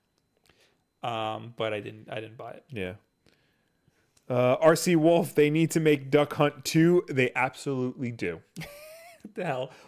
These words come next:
Speaker 1: What would you want in a Duck Hunt sequel?
Speaker 2: Uh, like a s-, a sim. Like, you have to sit in the marsh for, like,
Speaker 1: <laughs>
Speaker 2: four hours waiting for ducks.
Speaker 1: I want Duck Hunt two,
Speaker 2: Uh-huh.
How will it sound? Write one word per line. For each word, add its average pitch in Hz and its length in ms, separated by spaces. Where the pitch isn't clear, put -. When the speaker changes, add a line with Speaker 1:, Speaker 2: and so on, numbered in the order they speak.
Speaker 1:
What 311 140
would 370 120
you 208 100
want 143 200
in 120 60
a 113 100
Duck 156 280
Hunt 151 220
sequel? 113 580
Speaker 2:
Uh, 123 580
like 120 140
a 120 40
s-, - 260
a 151 160
sim. 107 680
Like, 131 100
you 127 60
have 135 80
to 139 80
sit 165 460
in 160 120
the 135 60
marsh 135 680
for, 139 120
like, 131 300
Speaker 1:
<laughs> - 400
Speaker 2:
four 160 260
hours 123 640
waiting 135 360
for 131 100
ducks. 120 800
Speaker 1:
I 143 180
want 170 440
Duck 131 240
Hunt 160 320
two, 135 320
Speaker 2:
Uh-huh. 104 320